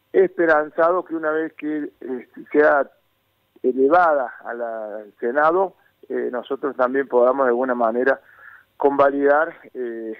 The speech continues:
esta ley que, a decir verdad, es algo que se prometió en campaña y que entendemos nosotros, los hombres de, y de la Fuerza de la Libertad Avanza, que es muy necesaria para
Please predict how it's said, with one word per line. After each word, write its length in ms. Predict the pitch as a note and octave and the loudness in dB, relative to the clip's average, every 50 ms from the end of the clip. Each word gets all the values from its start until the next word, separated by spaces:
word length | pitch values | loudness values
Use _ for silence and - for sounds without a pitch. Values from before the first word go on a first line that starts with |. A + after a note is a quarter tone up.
| - - - | -14 -10 -6
esta 280 | C#3 C3+ C3+ - D#3+ | -6 -6 -2 -2 0
ley 240 | D3 D#3+ F#3 G#3 G#3+ | 2 2 2 2 0
que, 200 | - F3 E3 C#3+ | -2 -2 0 0
a 60 | C#3 | 0
decir 320 | C3+ C3 B2+ - - D#3+ D#3+ | 0 -2 -4 -4 -6 -4 0
verdad, 420 | D#3+ D#3+ D#3 E3+ F3 F3+ F#3 F#3 _ _ _ _ _ - _ _ _ _ - | 0 2 4 4 4 2 2 0 _ _ _ _ _ -20 _ _ _ _ -6
es 200 | C#3+ C#3 - - | -6 -6 0 2
algo 420 | D3 D3 D#3+ D3+ D#3 E3 E3+ E3 | 2 2 4 4 4 4 2 2
que 120 | E3 - - | 0 -6 -12
se 140 | - - B2+ | -8 -8 -8
prometió 640 | - - B2+ B2+ C3 B2+ B2+ - D3+ D#3+ E3 D#3+ D#3 | -6 -6 -8 -4 -2 -4 -4 -2 0 2 4 4 2
en 80 | D3 | 2
campaña 640 | C3+ C#3+ C#3 C#3 C3 - E3 F3+ G3 G#3 G#3+ G3+ F3 | 0 0 0 0 2 2 2 2 2 0 -2 -2 -4
y 60 | C#3 | -4
que 140 | - C3+ C3 | -4 -6 -6
entendemos 520 | B2+ - B2 B2 C3 C#3+ D3+ - D#3+ D3+ | -6 -6 -12 -10 -6 -8 -8 -8 -8 -18
nosotros, 520 | D3+ C#3+ _ - D#3 D3+ - - D#3+ D#3+ - _ _ _ _ _ _ _ _ - | -20 -14 _ -2 -2 0 0 0 0 0 -2 _ _ _ _ _ _ _ _ -4
los 140 | - B2 C#3 | 0 2 2
hombres 500 | D3 D3+ D3 D3 C#3+ C3+ C3+ C3+ B2+ - - - - _ - | 2 2 2 2 4 4 6 4 2 0 -2 -14 -20 _ -14
de, 60 | - | -10
y 40 | A2+ | -8
de 100 | A2+ A2+ | -4 -2
la 100 | A#2+ A2 | -2 -2
Fuerza 380 | - - C#3 C#3+ C3+ - C#3+ | 2 2 2 2 2 0 0
de 60 | C3 B2 | 0 0
la 60 | B2 | 2
Libertad 340 | A#2+ B2 B2 A#2+ B2 - C#3 | 2 4 2 4 4 2 4
Avanza, 340 | C3 C3+ D3+ D#3+ - F#3 C#3+ | 4 4 2 0 -2 -6 -6
que 120 | B2 C3 | -4 -6
es 40 | B2 | -8
muy 160 | C3+ C3+ C3+ | -6 -8 -8
necesaria 600 | C3+ C3 A2 A#2+ A#2+ - - C3+ C#3 D3 D3+ C#3+ | -8 -8 -10 -10 -10 0 2 2 4 4 2 2
para 320 | - B2 A#2+ A2+ A2 F#2+ | 2 2 0 2 0 -4